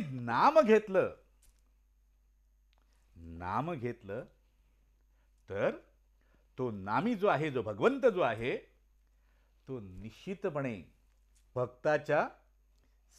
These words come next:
संगतीमध्ये भक्ताच्या समोर येऊन उपस्थित होतो. कारण नामाच्या मागून भगवंत चालतो, एवढं सामर्थ्य त्या नामामध्ये आहे.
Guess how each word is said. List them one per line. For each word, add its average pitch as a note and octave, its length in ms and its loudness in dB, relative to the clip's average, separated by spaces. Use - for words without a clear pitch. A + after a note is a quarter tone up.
संगतीमध्ये A#3 760 4
भक्ताच्या F3 720 2
समोर D#3+ 460 -6
येऊन C#3+ 380 -6
उपस्थित C#3+ 760 -10
होतो. E3 540 0
कारण F3 480 0
नामाच्या E3+ 840 2
मागून E3 680 -2
भगवंत G3+ 600 -2
चालतो, A3 520 4
एवढं C3+ 240 0
सामर्थ्य G#3 560 2
त्या F3+ 120 4
नामामध्ये F#2+ 440 -4
आहे. - 100 -20